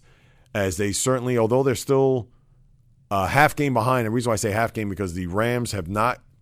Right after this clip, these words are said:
had their bye yet, where the Saints already have.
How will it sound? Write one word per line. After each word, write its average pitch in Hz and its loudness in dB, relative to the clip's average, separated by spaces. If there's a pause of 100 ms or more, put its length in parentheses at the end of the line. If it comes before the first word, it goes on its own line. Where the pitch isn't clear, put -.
(260)
had 117 0
their 101 2
bye 107 4
yet, 95 0
where 92 -4
the 85 -6
Saints 110 -6
already 92 -4
have. 107 -2